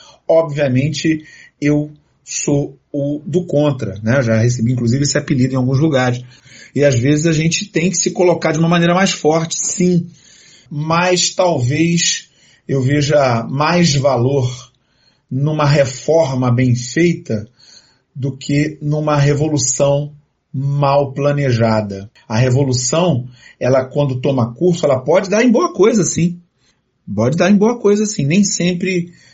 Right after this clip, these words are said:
ela é cooptada, não. Até porque, pra fazer uma revolução, é, como as que nós temos exemplos aí, haverá uma luta cruel por parte dessas forças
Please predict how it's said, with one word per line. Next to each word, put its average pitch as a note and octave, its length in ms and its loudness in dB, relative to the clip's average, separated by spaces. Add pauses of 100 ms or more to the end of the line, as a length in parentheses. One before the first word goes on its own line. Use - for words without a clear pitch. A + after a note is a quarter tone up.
(140)
ela C#3 260 2
é C#3+ 80 4
cooptada, D3 800 -2
não. C#3 220 -2
Até B2+ 180 -2
porque, F3 560 -4 (340)
pra C#3+ 120 2
fazer C#3 280 0
uma D#3 140 -2
revolução, C3+ 800 -2 (480)
é, A#2 140 -2
como B2 520 0
as A#2+ 180 -2
que A#2+ 240 -4
nós A#2 220 0
temos A#2+ 240 0
exemplos A2+ 680 -2 (120)
aí, C3 400 -4 (680)
haverá C3+ 800 0 (100)
uma D3+ 240 -2
luta F3 680 -2 (220)
cruel F3 800 2 (420)
por E3+ 200 -6 (180)
parte F3 380 -2
dessas F3+ 320 0
forças - 800 -2